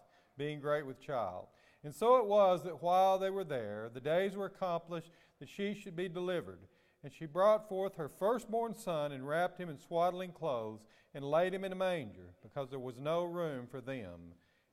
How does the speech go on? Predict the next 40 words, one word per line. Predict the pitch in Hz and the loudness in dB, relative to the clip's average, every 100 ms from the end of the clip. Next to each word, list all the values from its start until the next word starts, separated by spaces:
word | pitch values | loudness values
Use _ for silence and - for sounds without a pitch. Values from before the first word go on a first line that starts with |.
| - | -16
in | 104 | -14
the | 101 | -14
inn. | 95 82 87 _ _ _ _ _ - | -14 -18 -20 _ _ _ _ _ -2
Father, | 156 170 | 0 0
this | 165 - | -4 -8
morning | 170 185 196 185 | -4 -2 -2 -6
again, | 156 180 170 | -8 -6 -4
we | 135 | -6
pray | 131 170 156 | -6 -4 -4
you | 143 107 | -4 -2
guide | 147 165 175 | 4 4 4
us | 175 - | 0 -6
in | 175 | -10
your | 170 175 | -6 -6
word. | 151 127 113 107 107 | -2 -2 -2 -4 -10
We | 135 123 | -14 -14
celebrate | - - 190 214 208 196 196 196 196 | -10 4 6 6 4 4 4 4 -2
the | |
birth | 123 147 160 165 | -8 -2 -2 -2
of | 160 | -8
Jesus | 120 156 160 160 - - | -8 -8 -8 -12 -14 -4
Christ, | 131 110 101 - _ _ _ | -2 0 -2 -8 _ _ _
that | 147 139 | -14 -10
the | |
word | 143 143 160 165 | -2 2 4 2
was | 160 156 | -4 -6
made | 160 165 | -6 -6
flesh | 143 127 110 107 | -4 -2 -2 -6
and | 110 | -8
dwelt | 127 135 135 | -2 0 -2
among | 135 131 131 123 | -6 -4 -4 -4
us, | 95 92 - _ _ _ | -6 -8 -12 _ _ _
that | 139 - | -20 -12
you | 151 | -12
do, | 131 156 170 170 165 | -8 -4 -4 -4 -4
God, | 151 139 127 120 - - _ _ | 0 2 2 0 -6 -20 _ _
believe | 131 135 151 156 | -8 -6 -4 -6
and | 156 151 120 120 | -8 -10 -12 -4
love | 139 139 123 | 0 2 0
us, | 104 98 | -2 -4